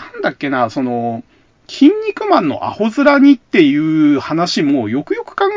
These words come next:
えると色々矛盾があって、えー、そもそも筋肉マンの初期っていうのは、えーと、豚と間違えられて地球に落とされたっていう話だったんですよね。で、地球で、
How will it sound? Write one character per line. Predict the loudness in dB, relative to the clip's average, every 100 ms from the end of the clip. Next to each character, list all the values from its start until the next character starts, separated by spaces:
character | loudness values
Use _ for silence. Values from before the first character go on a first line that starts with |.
| 0
え |
る | 0
と | -2 -2
色 | -2 -2
々 | -4 -2
矛 | -2
盾 | -2 -4 -2
が | -2
あ |
っ | -4
て、 | -6 -6 -6 -12 _ _ _ _ -8
え | -6 -4 -6 -8 -10
ー、 |
そ | -10
も | -6
そ | -2
も | -2
筋 | 0 4
肉 | 4 4 4
マ | 4
ン | 2
の | -2
初 | -6
期 | -10
っ | -12
て | -10
い | -8
う | -6
の | -6 -2
は、 | -2 -2 -6 _ _ _
え | -12 -10
ー |
と、 | -10
豚 | -12 -4 -2 0
と | 0
間 | -2
違 | -4 -4 -2 0 0
え | 0
ら | 0
れ | -2
て | -4 -4
地 | -4 -8
球 | -6 -4
に | -2
落 | -2
と | -2
さ | 0 0
れ | 0
た | -6
っ |
て | -8
い |
う | -10
話 | -8 -8
だ | -10
っ | -12
た | -16
ん |
で | -14
す | -4
よ | -2
ね。 | -2 -4 -4
で、 | 0 0 -2 -4
地 | -10
球 | -6 -4 -2
で、 | 0 0 0 -6